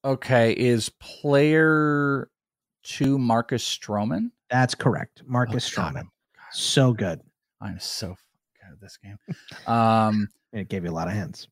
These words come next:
Speaker 2: but
Speaker 1: play. You didn't give me
Speaker 2: <laughs>
Speaker 1: any hints there. You just said the
Speaker 2: I just said
Speaker 1: Central.
Speaker 2: N L East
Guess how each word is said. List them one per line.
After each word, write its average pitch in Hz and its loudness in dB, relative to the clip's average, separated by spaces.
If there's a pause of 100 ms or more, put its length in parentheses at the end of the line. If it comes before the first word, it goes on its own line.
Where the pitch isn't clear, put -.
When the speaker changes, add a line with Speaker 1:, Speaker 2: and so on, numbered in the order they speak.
Speaker 2:
but 90 -12
Speaker 1:
play. 127 2
You 135 2
didn't 254 2
give - 0
me 123 4
Speaker 2:
<laughs> 269 4
Speaker 1:
any 233 6
hints 107 0
there. 104 4
You 135 4
just 226 4
said 233 8
the 233 8
Speaker 2:
I 240 6
just 302 4
said 302 8
Speaker 1:
Central. 254 4
Speaker 2:
N 277 8
L 285 10
East 262 6